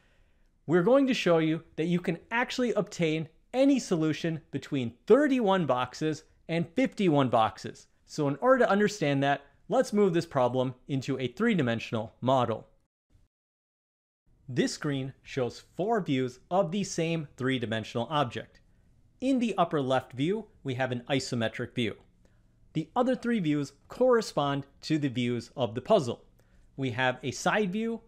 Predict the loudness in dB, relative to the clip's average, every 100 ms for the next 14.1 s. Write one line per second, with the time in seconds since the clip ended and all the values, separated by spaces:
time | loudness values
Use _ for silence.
0 | _ _ -2 0 0 -2 -2 -2 -2 -6
1 | -8 -4 -2 -2 -4 -2 0 -2 -6 _
2 | -2 0 0 0 -2 -2 -2 -4 -4 -4
3 | 0 0 0 -4 -8 -8 -18 _ _ _
4 | _ _ _ _ _ -8 0 0 0 -2
5 | 0 0 0 0 -2 -4 -6 -16 _ -8
6 | -6 -4 -4 -2 4 4 4 0 -4 -10
7 | -8 -8 -6 -6 -2 -2 0 0 -2 -4
8 | -4 -6 -6 -8 -4 0 0 0 -6 -10
9 | -16 -20 -20 -20 -20 -20 -20 -20 -20 -20
10 | -20 _ 0 2 2 4 4 2 0 2
11 | 2 2 0 -2 -2 -4 -2 -2 -2 -2
12 | 2 2 2 -2 -2 -4 -12 _ _ -20
13 | _ _ _ -4 0 2 2 0 -2 -2
14 | -4